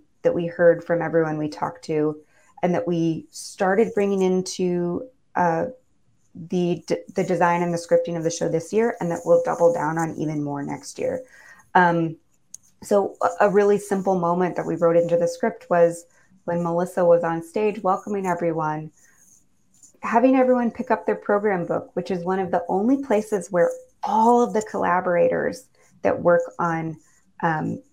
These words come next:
a Thea winning project are listed. And she invited people to really take a look at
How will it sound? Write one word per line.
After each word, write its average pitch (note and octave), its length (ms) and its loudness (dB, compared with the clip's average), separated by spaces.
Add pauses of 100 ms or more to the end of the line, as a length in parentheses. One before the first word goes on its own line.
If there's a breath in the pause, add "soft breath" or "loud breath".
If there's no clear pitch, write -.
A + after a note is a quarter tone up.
(140)
a F#3+ 80 -2
Thea F3+ 280 2
winning E3+ 280 2
project E3 520 -4
are E3 120 -4
listed. D#3+ 460 -6 (460 soft breath)
And F3+ 140 -2
she G#3 100 2
invited G3+ 400 2
people G#3 260 -4
to G3+ 140 -6
really G3 400 2
take G#3+ 260 -2
a G3+ 40 0
look F#3+ 320 0 (220)
at F#3+ 120 -10